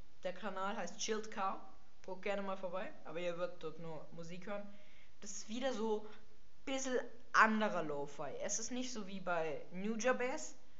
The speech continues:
so einzelne Songs, die wie ganze,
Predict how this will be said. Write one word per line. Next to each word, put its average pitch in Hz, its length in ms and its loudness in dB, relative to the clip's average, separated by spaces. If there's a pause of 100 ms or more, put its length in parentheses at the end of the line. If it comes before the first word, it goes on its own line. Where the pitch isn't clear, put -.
(100)
so - 220 -2
einzelne 202 880 2 (580)
Songs, - 880 2 (380)
die 180 300 -2
wie 202 440 0
ganze, 185 720 2